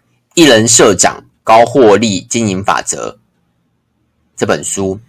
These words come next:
然后我稍微介绍一下我们自己，就是我们大概经营电商大概是十年的时间，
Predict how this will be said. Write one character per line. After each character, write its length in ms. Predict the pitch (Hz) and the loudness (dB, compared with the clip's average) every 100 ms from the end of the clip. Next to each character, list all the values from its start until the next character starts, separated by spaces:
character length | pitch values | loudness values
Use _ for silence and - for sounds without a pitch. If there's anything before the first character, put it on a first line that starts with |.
| _ | _
然 140 | 104 | 0
后 60 | 120 | 0
我 60 | 101 | 2
稍 180 | 143 | 2
微 100 | 139 | 2
介 160 | 120 120 | 2 0
绍 160 | 120 98 | 2 2
一 60 | |
下 120 | 110 | 2
我 60 | 92 | 0
们 100 | 80 | -2
自 120 | 87 | -8
己， 260 | 87 69 - _ _ - | -10 -12 -18 _ _ -16
就 100 | 107 | -8
是 80 | 113 | -4
我 100 | 90 | -4
们 120 | 98 | -2
大 100 | 139 | 0
概 80 | 139 | 0
经 180 | 139 117 | -2 -4
营 140 | 104 | -2
电 200 | 117 104 | -4 -4
商 260 | 95 95 95 | -4 -4 -2
大 80 | |
概 220 | 92 90 90 | 0 0 -2
是 500 | - 104 90 80 78 | -4 -4 -6 -6 -4
十 300 | - - 104 | -4 -2 -2
年 200 | 113 90 | -2 -2
的 240 | 90 87 | -4 -4
时 300 | 87 - 90 | -6 -8 -8
间， 340 | - 104 104 | -4 -2 -4